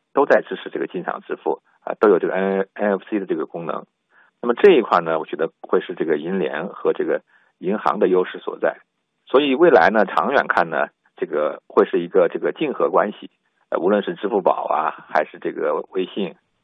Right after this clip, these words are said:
还是银联，还是银行，大家可能呢，会互相有，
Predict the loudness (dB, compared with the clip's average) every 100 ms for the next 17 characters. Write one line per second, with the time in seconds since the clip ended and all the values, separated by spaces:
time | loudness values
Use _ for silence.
0 | _ -6 -6 -6 -6 -6 -4 -4 -6 -8
1 | -6 -6 -4 -4 -6 _ _ _ _ -2
2 | 2 2 2 0 0 -2 0 0 _ _
3 | _ 0 2 2 -2 _ _ -8 -2 0
4 | 0 -4